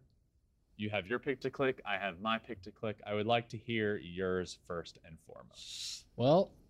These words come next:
Speaker 2: sticking with my Padres, shocker, I know. But going real hot take here, Padres, Dodgers this weekend.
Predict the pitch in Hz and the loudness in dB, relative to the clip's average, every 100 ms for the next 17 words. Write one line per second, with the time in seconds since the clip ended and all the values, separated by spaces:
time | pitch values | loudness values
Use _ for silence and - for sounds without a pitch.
0 | - - 156 151 190 196 156 160 139 123 | -8 0 4 8 8 8 8 8 8 8
1 | 135 135 - - 156 131 123 104 92 - | 6 6 4 8 8 8 6 2 2 4
2 | 117 117 127 117 98 92 - - - - | 8 10 10 10 8 4 -8 -20 2 10
3 | 156 147 - - - - - 139 123 113 | 10 10 4 -8 -12 -20 2 8 8 10
4 | 160 208 123 113 113 117 107 - 123 175 | 8 8 6 4 4 4 4 6 6 6
5 | 220 - - - - 127 131 151 175 160 | 2 -8 -20 -6 4 6 6 6 6 6
6 | 131 120 120 117 135 131 107 120 127 185 | 6 6 4 4 4 4 4 6 4 4
7 | 185 | 0